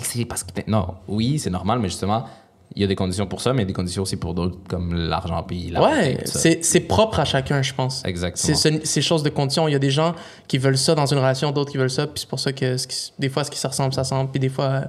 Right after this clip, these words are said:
Speaker 1: Exact. Mais comme on l'a dit, c'est vraiment une question d'échange, puis moi, tant que les expectations sont, euh, respectées dans les deux cas, c'est correct. Parce que comme tu connais le truc qu'on a déjà vu sur TikTok ou YouTube, les, le truc de comme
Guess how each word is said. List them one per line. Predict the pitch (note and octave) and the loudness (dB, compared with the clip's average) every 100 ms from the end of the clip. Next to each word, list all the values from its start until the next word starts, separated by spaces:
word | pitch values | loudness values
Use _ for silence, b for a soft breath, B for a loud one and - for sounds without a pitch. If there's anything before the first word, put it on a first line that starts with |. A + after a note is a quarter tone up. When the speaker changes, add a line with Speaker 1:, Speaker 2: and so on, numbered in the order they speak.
| - | -4
Speaker 1:
Exact. | A2 G2 F#2+ | -2 0 0
Mais | G2 | 2
comme | A2+ B2+ | 2 4
on | |
l'a | A2+ | 4
dit, | G2+ A2 G2 | 4 2 2
c'est | F2+ | 0
vraiment | F#2+ G#2 | 2 2
une | G2+ | 2
question | F#2+ G#2 | 0 0
d'échange, | F#2+ F#2 G#2 C3 - | 0 0 0 -2 -2
puis | G2 G2 G#2+ G#2 - | 0 2 0 -2 -4
moi, | G2 G2 | -2 -2
tant | A2 | -2
que | G#2 A2 | -2 -2
les | F2+ E2+ E2+ - _ - F2+ | -2 -2 -6 -12 _ -14 -8
expectations | F#2 - F2+ - F#2+ G#2+ | -6 -6 -10 -4 -2 0
sont, | G2+ - F#2 E2+ - b b b b _ _ F2+ | -2 0 0 -2 -4 b b b b _ _ -4
euh, | F2+ E2 D#2 | -2 -2 -4
respectées | F2 - F#2+ - G2+ | -6 -6 -6 -2 0
dans | F#2 | 0
les | E2+ | -2
deux | F#2 | -2
cas, | F2 G#2 | 0 0
c'est | A2 - | -2 -4
correct. | F#2 - - | -4 -4 -10
Parce | - | -12
que | - | -4
comme | G2 G2 B B B - | -2 -2 B B B -16
tu | - | -8
connais | - F#2 F2+ G2+ b b b - | -2 0 0 -4 b b b -10
le | |
truc | - G#2 | -6 -4
qu'on | F#2 F2+ | -2 0
a | |
déjà | F2+ G2 | 0 0
vu | F#2 | -2
sur | F#2 - | -6 -6
TikTok | F2 - F2+ - | -6 -4 -6 -4
ou | |
YouTube, | F2 E2 F#2 F2 | -4 -2 -2 -2
les, | E2 E2 E2+ E2 | -2 -2 -4 -4
le | - F2+ | -6 -6
truc | - G2 | -6 -4
de | |
comme | D#2 F2 E2 | -4 -4 -6